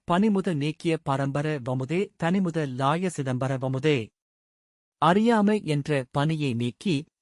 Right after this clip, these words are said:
பரம்பொருளாக விளங்கும் அமுதமாகவும், ஆதிமூலமாகிய சிதம்பர அமுதமாகவும் அது திகழ்கிறது. அறுநூற்று நாற்பத்தைந்து, உலகலாங்கொள்ளினு முலப்பிலா வமுதே, அலகிலா பெருந்திர லற்புத வமுதே.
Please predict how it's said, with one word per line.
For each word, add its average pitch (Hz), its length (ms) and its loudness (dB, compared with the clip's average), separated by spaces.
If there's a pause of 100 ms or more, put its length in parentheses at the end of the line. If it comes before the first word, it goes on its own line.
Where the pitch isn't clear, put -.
(260)
பரம்பொருளாக 175 800 2
விளங்கும் 135 520 -2 (100)
அமுதமாகவும், 143 720 0 (500)
ஆதிமூலமாகிய 160 960 0
சிதம்பர 139 680 -2 (100)
அமுதமாகவும் 143 720 0 (100)
அது 143 340 -2
திகழ்கிறது. 131 720 0 (880)
அறுநூற்று 202 680 2
நாற்பத்தைந்து, 139 1040 -2 (100)
உலகலாங்கொள்ளினு 180 1080 0 (100)
முலப்பிலா 156 640 -2
வமுதே, 143 420 0 (140)
அலகிலா 156 480 0 (140)
பெருந்திர 143 440 -2
லற்புத 131 460 -4
வமுதே. 127 500 0